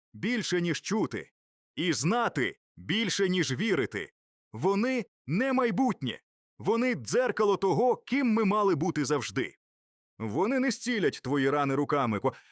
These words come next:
вони зроблять так, що ти сам згадаєш, як це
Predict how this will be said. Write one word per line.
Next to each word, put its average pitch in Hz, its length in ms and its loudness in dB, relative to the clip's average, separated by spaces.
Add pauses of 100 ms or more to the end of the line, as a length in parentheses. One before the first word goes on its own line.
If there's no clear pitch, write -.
вони 175 320 -2
зроблять 185 480 0
так, 220 180 -2
що 196 160 0
ти 214 120 0
сам 214 300 0
згадаєш, 147 600 2
як 139 220 0
це 147 220 0